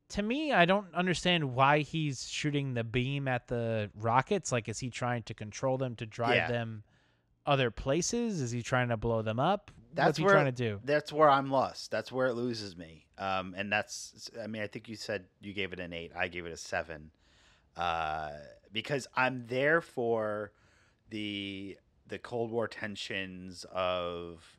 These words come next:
Speaker 2: uh, nuclear war. I'm there for the space race element. I'm there for watching Bond, uh, you know, track down this killer in this whole situation and, like,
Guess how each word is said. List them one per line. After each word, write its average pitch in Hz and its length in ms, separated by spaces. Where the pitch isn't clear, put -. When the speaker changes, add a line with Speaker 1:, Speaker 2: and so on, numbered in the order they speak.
Speaker 2:
uh, 90 200
nuclear 92 500
war. 87 460
I'm 92 100
there 98 140
for - 180
the 92 80
space - 460
race 90 240
element. 78 400
I'm 101 180
there 117 220
for 104 380
watching 101 680
Bond, 92 600
uh, 87 320
you 95 100
know, 85 240
track - 400
down 101 600
this 98 240
killer 110 400
in 95 80
this 92 140
whole 98 140
situation 98 600
and, 87 160
like, 87 220